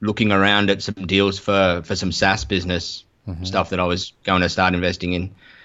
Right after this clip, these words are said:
Speaker 1: Um, so I was spending a lot of time on that as well. But there was no working on the farm. <laughs> That was for other people. <laughs>
Speaker 2: Okay,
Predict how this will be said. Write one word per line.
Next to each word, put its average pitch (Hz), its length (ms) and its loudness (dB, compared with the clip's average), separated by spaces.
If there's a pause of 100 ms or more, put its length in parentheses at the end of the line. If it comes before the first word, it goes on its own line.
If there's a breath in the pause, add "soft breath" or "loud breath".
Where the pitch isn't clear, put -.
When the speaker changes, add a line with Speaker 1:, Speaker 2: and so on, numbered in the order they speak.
(260 soft breath)
Speaker 1:
Um, 90 240 -2
so 98 120 2
I - 20 6
was 92 60 4
spending 101 220 4
a 98 40 4
lot 95 100 4
of 92 80 4
time 95 220 2
on 90 120 0
that 90 120 2
as 87 160 -4
well. 92 140 2
But 98 320 0 (140)
there 101 80 6
was 98 100 4
no 107 160 6
working 101 280 4
on 95 60 2
the 92 100 0
farm. 92 340 0 (160)
<laughs> - 180 -16
That 101 120 4
was 95 160 0
for 101 200 4
other 95 140 4
people. 82 380 -4
<laughs> - 400 -8
Speaker 2:
Okay, 104 320 -6